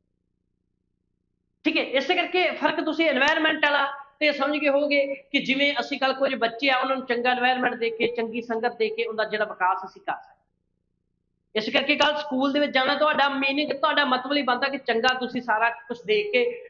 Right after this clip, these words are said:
ਬੱਚੇ ਦਾ ਜਿਹੜਾ ਹੈ ਉਹ development ਕਰ ਸਕੋ। ਇਹ ਚੀਜ਼ ਤੁਸੀਂ ਅੰਡਰਸਟੈਂਡ ਕਰਨੀ ਆ। ਤੇ ਉਸ ਤੋਂ ਬਾਅਦ ਇੱਕ ਚੀਜ਼ ਆ ਗਿਆ, ਅਸੀਂ twins ਦੀ ਗੱਲ ਕਰਦੇ ਹਾਂ, ਜੋੜੇ, ਕੋਈ ਜਿਹੜੇ ਬੱਚੇ ਜੋੜੇ ਹੁੰਦੇ ਆ,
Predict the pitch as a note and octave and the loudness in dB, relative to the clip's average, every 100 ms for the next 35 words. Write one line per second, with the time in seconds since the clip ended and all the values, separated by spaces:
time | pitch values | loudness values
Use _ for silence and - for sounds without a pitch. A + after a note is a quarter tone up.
0 | - A3 A3 B3+ A3+ A3+ G#3+ A3 - - | -2 -2 2 0 2 2 2 0 -6 0
1 | C4 A#3+ A3+ A3+ A3+ A3+ A3 _ - B3+ | 2 4 2 2 -2 -2 -8 _ 0 0
2 | - - - _ _ _ - C#4 C#4 C4+ | -2 -12 -20 _ _ _ -2 0 0 -2
3 | B3+ C4+ A3+ A#3 A#3 A#3 G#3+ G#3+ C4 C#4 | -2 -2 0 0 -2 -2 0 2 2 2
4 | A#3+ - - D4 C#4+ E4 D#4+ E4+ E4+ D4 | -2 -10 -2 2 2 2 0 0 -2 -4
5 | D#4+ C#4+ A3+ B3 D4 D#4+ - - _ - | -4 0 2 4 2 2 -2 -10 _ -2
6 | C#4 E4+ F4 F4 - D#4+ G4+ G4+ - D#4+ | 0 2 0 -2 -4 0 2 0 0 2
7 | B3+ B3 A#3+ D4+ D4 - B3 C4 C4 F4 | 4 4 2 0 -2 0 2 4 2 -2
8 | F#4+ C4 F4 F4+ D#4+ F4 G#3+ F3 D#3 A#3+ | -4 -4 -4 0 -2 -2 -6 -10 -4 0
9 | C4+ G#3+ A#3+ E3+ D3 | 2 2 0 -4 -8